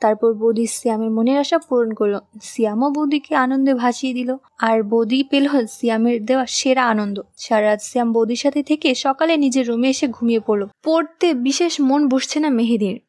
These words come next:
এই দুপুরবেলা কি কারো পড়তে ভালো লাগে, তোমরাই বলো? কিন্তু কি করা যাবে, সামনে পরীক্ষা, তাই পড়ছে মেহেদি। বাড়ির পোষা বিড়ালটা বারবার কার্নিশে বসা কাকটাকে তাড়া করে বেড়াচ্ছে। পাশের নারকেল গাছটায় একটা কাক বাসা বেঁধেছে।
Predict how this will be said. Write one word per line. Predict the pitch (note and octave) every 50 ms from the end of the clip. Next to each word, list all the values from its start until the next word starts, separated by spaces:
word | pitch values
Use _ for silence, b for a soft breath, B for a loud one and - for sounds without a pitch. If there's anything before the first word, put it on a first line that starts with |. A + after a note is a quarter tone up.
| _ _ _ -
এই | B3 A#3+
দুপুরবেলা | G#3+ G3 A#3 A3 - C#4+ D4 C#4+ D#4 D#4 D#4 D#4
কি | D#4 D#4
কারো | D4+ - D4+ D4+ D4+ D4+ - -
পড়তে | C#4 C#4+ C4+ - - E4 E4
ভালো | C#4 B3 B3 B3 C4+ D4
লাগে, | D#4 F4 F4 D#4 C4+ G#3+ G#3+ _ -
তোমরাই | - F4 F4 F4 F4 E4+ E4+ D#4+
বলো? | D4+ D#4 D4+ D4+ D#4 E4 _ _ _
কিন্তু | - D#4 D#4 D4+ D4+ D4+
কি | - C#4 C#4 C4
করা | - B3 A#3 A3 G#3+
যাবে, | G3+ G#3 G#3 G3 G#3+ G3+ - _ _ _ -
সামনে | - - B3+ A#3 A3 A3+ A3+
পরীক্ষা, | A3 - A3+ A3 G#3+ - - - A3+ - - _ _ _
তাই | - G4 A4+ -
পড়ছে | G4+ D#4 D4 C#4+ - C4+
মেহেদি। | A#3+ A3+ A#3 A#3 G#3+ G3 - A3+ _ _ - -
বাড়ির | A3+ A3 A3 G#3+ A3
পোষা | - A3+ A3+ A3+ - C4+ B3+
বিড়ালটা | G#3+ A#3 G#3+ B3+ C4 C#4 C#4 - D#4+ C4+
বারবার | A3 G3+ A#3 A#3 A#3+ B3+ B3+ A#3+ C4+ C4+ C4+
কার্নিশে | C4+ - B3 A#3 A#3 B3 C4 - - C#4
বসা | B3 B3 B3+ - C#4 C4+
কাকটাকে | C4+ C4 A#3+ A#3+ - - D#4 D4+ D#4 - F4 C#4 A#3+ G#3+ _ -
তাড়া | - C4+ C4 C4 B3+
করে | B3 - A#3+ A3+ G#3+
বেড়াচ্ছে। | G#3 G#3 G3+ G#3 G3+ - - - A3 - _ _ _
পাশের | - A#3 A#3 - C#4+ C4+
নারকেল | B3 A#3 A3+ A3+ A3 - C#4 C#4
গাছটায় | B3 B3+ C4 C4 - - - D#4+ C4+ G#3+ - - _ _ -
একটা | A#3+ A#3 - B3+
কাক | B3 - C4 C4 C4+
বাসা | A#3+ G#3+ G#3 G#3+ A3+ - - C4 A#3
বেঁধেছে। | G#3 A3 G3+ A#3+ A3 - - A3+ G#3